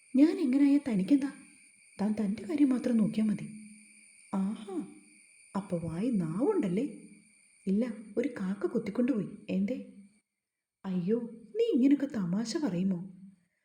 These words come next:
അവൻ അതിശയത്തോടെ ഗൗരിയെ നോക്കി. വീട്ടിലെത്തിയപ്പോൾ അവരെ നോക്കിയിരിക്കുകയാണ്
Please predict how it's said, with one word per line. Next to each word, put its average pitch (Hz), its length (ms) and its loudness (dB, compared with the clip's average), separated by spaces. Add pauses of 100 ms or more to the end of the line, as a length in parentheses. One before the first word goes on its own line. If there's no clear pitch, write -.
(240)
അവൻ 330 200 -4
അതിശയത്തോടെ 262 640 -2
ഗൗരിയെ 196 380 -2
നോക്കി. 196 300 -4 (800)
വീട്ടിലെത്തിയപ്പോൾ 233 760 -2 (300)
അവരെ 190 260 -2
നോക്കിയിരിക്കുകയാണ് 208 920 0